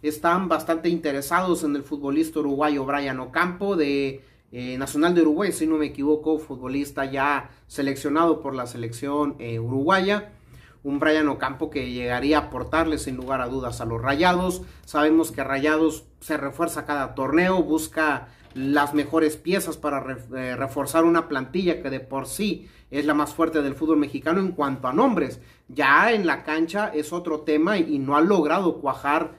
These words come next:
eh, Rayados en los últimos torneos. Ha quedado a deber, hay que decirlo así. Y una nueva oportunidad para, eh, Rayados de reforzarse. Veremos si el rumor prospera.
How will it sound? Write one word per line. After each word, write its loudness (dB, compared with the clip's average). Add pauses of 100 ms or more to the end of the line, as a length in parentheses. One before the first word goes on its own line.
(320)
eh, -6
Rayados 2
en -2
los -10
últimos -2
torneos. 0
Ha -14
quedado 0
a -6
deber, 0
hay 0
que -2
decirlo -6
así. 0 (540)
Y 4
una 2
nueva 4
oportunidad -2
para, 0
eh, -8
Rayados 2
de -4
reforzarse. -2 (320)
Veremos 2
si -4
el -4
rumor -4
prospera. 0